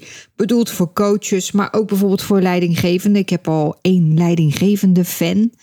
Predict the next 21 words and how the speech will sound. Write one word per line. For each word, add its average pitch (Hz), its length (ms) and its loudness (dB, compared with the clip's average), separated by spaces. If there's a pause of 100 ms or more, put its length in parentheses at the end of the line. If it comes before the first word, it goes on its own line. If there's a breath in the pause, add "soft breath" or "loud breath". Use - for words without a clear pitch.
(420 soft breath)
Een 156 200 -2
fan 160 260 -4
die 147 200 -2
ook 131 140 -2
leidinggevende 175 800 0
is 165 160 0
en 165 80 0
die 160 80 0
zegt: 165 220 -4
"Oh, 202 180 0
ik 180 80 -2
kan 170 120 -4
het 170 100 -2
allemaal 175 180 0
zo 208 160 0
goed 196 220 -2
toepassen - 520 -6
in 175 100 -2
mijn 160 220 0
werk 165 320 -4
ook." 175 420 -4